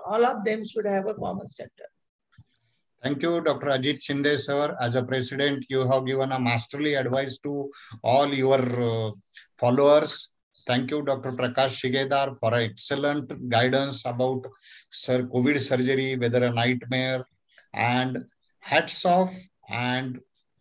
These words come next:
Speaker 2: three cheers for Doctor Sanjay Durzad, who has really shown courage, and he is a true warrior.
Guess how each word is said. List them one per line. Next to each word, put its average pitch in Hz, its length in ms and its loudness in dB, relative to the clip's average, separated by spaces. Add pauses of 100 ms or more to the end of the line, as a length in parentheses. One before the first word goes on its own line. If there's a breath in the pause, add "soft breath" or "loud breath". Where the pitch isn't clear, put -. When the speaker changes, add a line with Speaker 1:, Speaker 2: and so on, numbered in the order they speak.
(560)
Speaker 2:
three 185 260 6
cheers 170 640 2
for 143 160 2
Doctor 135 360 0
Sanjay 139 520 2
Durzad, 135 540 -2
who 127 180 -2
has 123 260 2
really 143 440 2
shown 131 400 -4
courage, 127 920 0 (400 loud breath)
and 120 220 2
he 127 220 0
is 131 100 0
a - 140 -2
true 127 180 -2
warrior. 98 480 -2